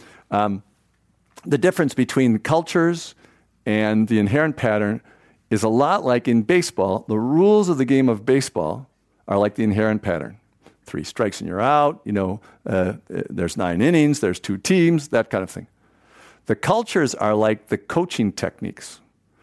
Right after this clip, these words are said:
Okay, we're gonna focus our team on our offense, or we're gonna have to have a balance between offense and defense,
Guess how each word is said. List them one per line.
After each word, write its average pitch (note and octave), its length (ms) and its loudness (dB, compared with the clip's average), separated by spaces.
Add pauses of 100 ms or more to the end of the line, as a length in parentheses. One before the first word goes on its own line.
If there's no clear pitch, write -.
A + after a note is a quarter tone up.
(400)
Okay, A2 220 0
we're C#3 240 2
gonna D3+ 180 2
focus A#2 380 -2
our B2 180 2
team G2 400 -2
on G#2 540 0 (180)
our G#2+ 220 2
offense, - 500 -4 (400)
or G#2 140 0
we're C#3+ 120 2
gonna D3 140 2
have B2+ 180 2
to B2 60 0
have G#2+ 120 2
a G2 40 -2
balance G#2 440 -2
between G#2 320 -6
offense F#2+ 400 -4
and F#2+ 120 -6
defense, E2 480 -8